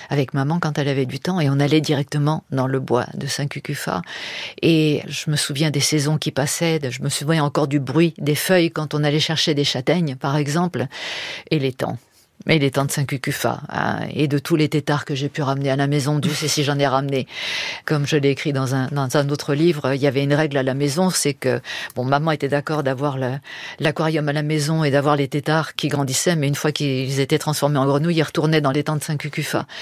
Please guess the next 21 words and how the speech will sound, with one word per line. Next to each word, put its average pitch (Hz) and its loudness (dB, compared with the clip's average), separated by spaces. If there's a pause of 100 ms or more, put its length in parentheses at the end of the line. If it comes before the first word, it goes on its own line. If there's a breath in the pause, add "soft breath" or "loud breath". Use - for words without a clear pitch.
(320 loud breath)
Mais 175 4 (180)
d'entendre 185 4
ça, 156 -2
c'est - -6
quelque 156 -4
chose 165 -2
qui - -4
me 156 0
réchauffe 151 -2
le 156 -4
cœur, - -6
parce - -4
que 147 -2 (340 loud breath)
pour 160 2
moi, 180 4
ça 175 4
me 165 4
ramène 170 4
à 165 2
mon 160 2
enfance. 202 0